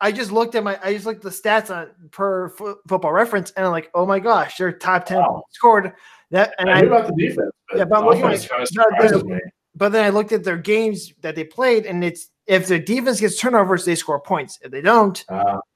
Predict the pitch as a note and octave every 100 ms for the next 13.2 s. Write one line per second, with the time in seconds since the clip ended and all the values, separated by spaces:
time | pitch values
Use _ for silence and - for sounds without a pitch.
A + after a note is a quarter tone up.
0 | _ D3+ G#3 G3+ D#3 D3+ E3 G3 C3+ -
1 | E3 D3+ C#3+ C#3 C#3 D3 D3+ D3 - E3+
2 | - B2+ C3+ C#3+ C#3 D3 G#2+ - _ E3
3 | F3+ D#3+ D#3+ F#3 F3 E3+ F#3 A3+ A#3 F3+
4 | G#3+ F#3 G3+ F#3 G#3 F#3 E3 - F3+ E3
5 | - - - F#3+ - A#3+ G#3+ F3 F3 F3
6 | - _ _ - F#3 F#3+ G3+ - F3+ E3+
7 | F#3 F3 F3 F#3 F3+ E3 G#3 G3+ E3 D#3+
8 | F3 E3+ G#3+ F3 D#3 D3 D3 C#3+ D3 C#3+
9 | C#3+ _ _ _ _ _ _ _ _ -
10 | F3 F3+ D#3+ F3 E3 F3 G3 G3+ E3+ C#3
11 | F3+ E3+ F#3+ F#3 D#3+ - - G3 G#3+ F3+
12 | F#3+ F3 D3+ - - F#3+ F#3 F#3+ G3 A#3
13 | A#3